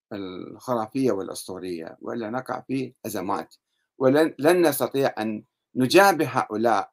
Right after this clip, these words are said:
الغلاة إلا بإعادة ثقافتنا من جذورها. والمرجعية اللي تشكو من هؤلاء،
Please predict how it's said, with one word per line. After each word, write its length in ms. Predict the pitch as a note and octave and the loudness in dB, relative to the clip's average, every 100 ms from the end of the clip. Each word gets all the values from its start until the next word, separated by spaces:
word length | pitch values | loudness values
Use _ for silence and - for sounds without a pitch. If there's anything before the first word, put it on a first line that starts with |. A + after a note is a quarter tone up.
| - | -6
الغلاة 640 | G#2+ G2 A2 C#3 E3+ E3+ - _ _ _ | -6 -2 4 6 6 4 -4 _ _ _
إلا 400 | A#3 A#3 G#3 F#3+ | 2 8 8 8
بإعادة 760 | F3 F3 C3+ A#2+ F3+ C#3 A2+ - _ - | 6 2 2 0 -2 -2 -6 -12 _ -10
ثقافتنا 560 | B2+ C3 B2 C#3+ C#3 | -4 -4 -4 -6 -4
من 140 | B2+ C#3+ | -4 -2
جذورها. 580 | A#2+ G2+ G2 E2+ E2+ - _ _ _ _ _ - | -4 -6 -8 -8 -14 -20 _ _ _ _ _ 2
والمرجعية 680 | D3 E3+ D#3+ F3 - A3+ G#3 | 4 4 4 4 4 6 6
اللي 260 | F3 F3 | 8 6
تشكو 400 | E3+ G3+ - E3+ | 6 -2 2 2
من 140 | C3+ A#2+ | 2 0
هؤلاء، 580 | G#2+ G2 F#2+ F#2+ A2+ | 0 -2 -2 -2 -2